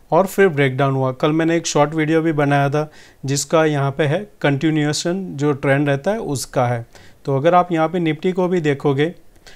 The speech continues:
तो आपको यहाँ पे देखने को मिल रहा है कि अभी यहाँ पे कंटिन्यूएशन ट्रेंड मिल सकता है।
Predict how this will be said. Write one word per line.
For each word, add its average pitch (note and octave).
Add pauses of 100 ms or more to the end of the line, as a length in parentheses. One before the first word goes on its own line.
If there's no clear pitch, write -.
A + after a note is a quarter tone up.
(140)
तो D3+
आपको C#3+
यहाँ E3
पे F3
देखने D#3
को F3
मिल D#3+
रहा C#3+
है E3
कि E3+
अभी C#3+
यहाँ C#3+
पे F#3 (340)
कंटिन्यूएशन E3+
ट्रेंड D#3
मिल D3
सकता D#3
है। D#3+